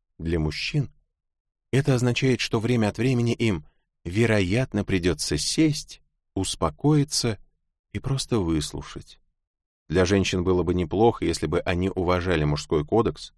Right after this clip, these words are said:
то, что мы слишком заняты поиском того, кто мы есть, чем нам заниматься, и сколько мы сможем заработать, чтобы при этом еще тратить уйму времени на бессмысленные посиделки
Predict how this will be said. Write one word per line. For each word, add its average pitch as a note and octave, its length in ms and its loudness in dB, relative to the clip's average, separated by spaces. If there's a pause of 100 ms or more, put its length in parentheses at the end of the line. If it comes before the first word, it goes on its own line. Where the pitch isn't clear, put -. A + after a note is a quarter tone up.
(140)
то, E2 100 -2
что D#2 180 -2
мы D2+ 220 2
слишком D2+ 420 -2
заняты D#2+ 380 -2
поиском D2+ 440 -2
того, D2+ 360 -2
кто - 320 0
мы F#2+ 140 0
есть, F2 420 -6 (300)
чем F#2 320 0
нам E2+ 160 -2
заниматься, D#2+ 560 -2 (500)
и G#2+ 80 -2
сколько D#3 320 2
мы B2+ 80 4
сможем B2+ 320 0
заработать, G#2+ 680 0
чтобы D#2+ 400 0 (240)
при F#2+ 120 2
этом F#2+ 160 2
еще F#2 300 2
тратить F#2 440 0
уйму F2+ 280 2
времени F#2+ 500 2 (200)
на G2 140 2
бессмысленные F#2 840 0
посиделки F#2 840 0